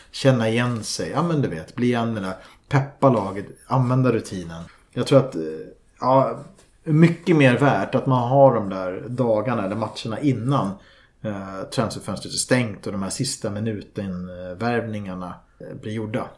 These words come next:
Jag tror att, ja, de är mer värda än vad du tror, tror jag. <laughs>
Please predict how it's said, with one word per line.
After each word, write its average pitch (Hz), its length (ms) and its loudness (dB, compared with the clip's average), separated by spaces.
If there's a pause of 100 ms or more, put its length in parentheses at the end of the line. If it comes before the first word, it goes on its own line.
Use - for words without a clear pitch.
Jag 131 140 -2
tror 147 120 6
att, 131 160 2
ja, - 360 2
de 143 100 4
är 147 80 2
mer 156 200 2
värda 117 360 2
än 110 120 -4
vad 101 420 -6 (460)
du 127 220 -4
tror, 123 360 4 (120)
tror 127 140 2
jag. 143 260 -2 (220)
<laughs> 151 80 2